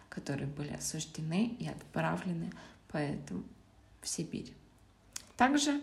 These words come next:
не в полной мере исследовались воспоминания свидетелей процесса подготовки восстания,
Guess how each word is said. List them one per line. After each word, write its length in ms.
не 120
в 100
полной 260
мере 260
исследовались 600
воспоминания 600
свидетелей 600
процесса 500
подготовки 640
восстания, 640